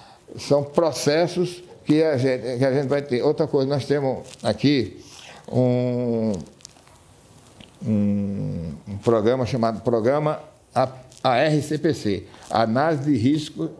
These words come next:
e Pontos Críticos. Então, tem a menina que audita a empresa direto, eu tenho os controles direto, tirando temperatura do peixe,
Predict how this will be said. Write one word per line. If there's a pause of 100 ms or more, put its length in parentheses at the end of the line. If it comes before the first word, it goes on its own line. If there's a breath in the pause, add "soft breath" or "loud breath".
(340)
e
Pontos
Críticos. (680 loud breath)
Então,
tem
a
menina
que
audita
a
empresa
direto,
eu
tenho (220 loud breath)
os
controles
direto,
tirando
temperatura
do
peixe,